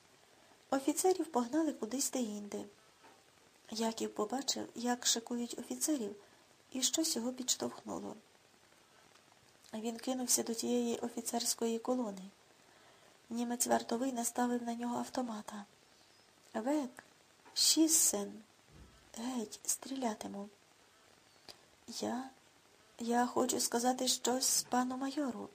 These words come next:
крикнув Яків. Майор Собєський почув його крик і підійшов до німецького оберлейтенанта, котрий стояв збоку. Та щось йому шваргонув, не по-польськи, мабуть, німецькою.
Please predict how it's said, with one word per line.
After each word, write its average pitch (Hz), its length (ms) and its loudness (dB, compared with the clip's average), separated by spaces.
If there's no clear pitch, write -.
крикнув 214 400 -6
Яків. 208 400 -6
Майор 226 360 0
Собєський 226 640 2
почув 220 340 -4
його 208 200 0
крик 247 280 -4
і 254 100 0
підійшов 262 540 2
до 277 80 0
німецького 254 640 0
оберлейтенанта, 247 960 -2
котрий 233 360 0
стояв 240 400 0
збоку. 214 560 -4
Та 262 140 -4
щось - 360 0
йому 285 400 0
шваргонув, 262 800 2
не 277 180 -4
по-польськи, 294 600 4
мабуть, 202 480 -6
німецькою. 214 720 -2